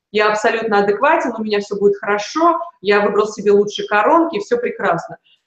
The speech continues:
Вот, э, это не имеет никакого смысла, потому что если доктор назначил вам визит раз в две-три недели, значит, у него есть на это причины. Если вам интересна причина, спросите у него, если он об этом не сказал. Поэтому строго соблюдать все явки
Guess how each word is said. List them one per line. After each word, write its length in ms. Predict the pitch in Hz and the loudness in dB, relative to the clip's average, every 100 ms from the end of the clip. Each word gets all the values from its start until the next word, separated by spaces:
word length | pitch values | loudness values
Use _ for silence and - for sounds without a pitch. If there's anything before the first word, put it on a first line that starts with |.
| _ | _
Вот, 260 | 202 214 - | -6 -4 -2
э, 60 | |
это 440 | 208 196 185 240 240 | 0 0 0 0 -2
не 200 | 226 226 | -6 -6
имеет 240 | 226 226 | -6 -4
никакого 380 | 208 214 233 233 | -4 -2 0 -2
смысла, 380 | 226 294 370 277 | -2 -2 -2 -4
потому 280 | 202 202 202 | -2 0 0
что 140 | 208 | -4
если 180 | 214 202 | -10 -2
доктор 320 | 240 240 202 | 0 2 0
назначил 540 | 202 214 240 214 - 190 | 0 0 0 -2 -2 -2
вам 180 | 196 | -2
визит 320 | 196 202 214 190 | -2 -6 -10 -6
раз 240 | 185 185 180 | -6 -6 -4
в 20 | |
две-три 380 | 214 208 196 196 | -2 0 -2 -2
недели, 300 | 196 294 285 | 0 0 0
значит, 340 | 208 202 202 202 | 0 0 0 2
у 40 | |
него 180 | 202 202 | 2 4
есть 180 | 285 - | -2 -2
на 80 | 208 | -6
это 180 | 208 | -6
причины. 500 | 202 196 185 190 170 - _ - | -10 -10 -6 -4 -4 -6 _ -2
Если 220 | 202 233 | 0 2
вам 220 | 226 226 | 2 2
интересна 380 | - 233 226 208 | 0 -2 -2 -2
причина, 440 | 233 214 - 320 | -4 -4 0 2
спросите 500 | 320 - 202 247 - | 2 0 -2 -2 -12
у 20 | 220 | -12
него, 240 | 208 190 | 0 2
если 240 | 180 - | 2 -2
он 100 | 180 | -8
об 100 | 180 202 | -6 -6
этом 160 | 196 | -4
не 80 | 190 | -6
сказал. 420 | 190 196 196 170 151 - - _ _ | -4 -4 -2 -2 -4 -12 -20 _ _
Поэтому 600 | 190 202 208 214 208 202 | 0 2 4 4 6 6
строго 380 | - 262 254 240 | 4 2 4 2
соблюдать 480 | 233 202 214 208 | 0 -4 -2 -2
все 260 | 208 214 202 | -2 0 2
явки 400 | 226 233 - 190 | 0 -4 -6 -6